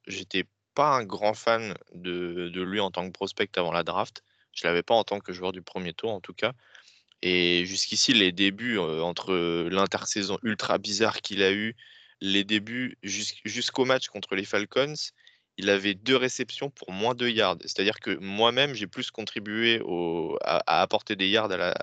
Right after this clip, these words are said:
aux Giants que Kadarius Toney sur les deux premiers matchs. Donc, ça partait vraiment mal. Et sur ce match, vraiment impressionné, euh,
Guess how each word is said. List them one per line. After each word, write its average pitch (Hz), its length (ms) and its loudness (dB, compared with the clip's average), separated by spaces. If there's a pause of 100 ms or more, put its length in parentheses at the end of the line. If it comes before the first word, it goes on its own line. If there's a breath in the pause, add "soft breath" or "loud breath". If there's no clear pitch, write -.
(180)
aux 95 120 -4
Giants 104 440 2 (180)
que 87 400 -2 (220)
Kadarius 95 380 4
Toney 110 180 -4
sur - 160 -6
les 92 80 0
deux 98 160 -4
premiers 98 300 -6
matchs. - 280 -6 (840 loud breath)
Donc, 127 560 -2 (600)
ça - 340 0
partait - 320 -4
vraiment 90 440 2
mal. 127 360 4 (220)
Et 87 140 -6
sur - 260 -6
ce - 160 -2
match, 110 420 0
vraiment 101 640 -4
impressionné, 104 720 -6 (120)
euh, 80 360 -6